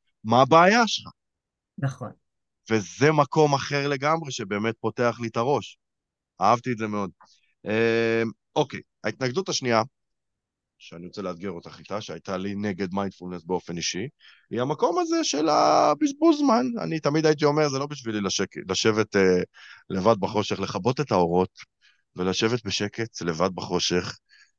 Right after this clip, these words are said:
Speaker 1: ולהקשיב לבלבולי שכל, זה בזבוז זמן, וזה לא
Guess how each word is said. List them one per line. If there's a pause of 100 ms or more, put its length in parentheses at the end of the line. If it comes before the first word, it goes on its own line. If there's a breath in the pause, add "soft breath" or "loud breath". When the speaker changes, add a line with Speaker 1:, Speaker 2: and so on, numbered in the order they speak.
(140)
Speaker 1:
ולהקשיב
לבלבולי
שכל, (320 soft breath)
זה
בזבוז
זמן, (300)
וזה
לא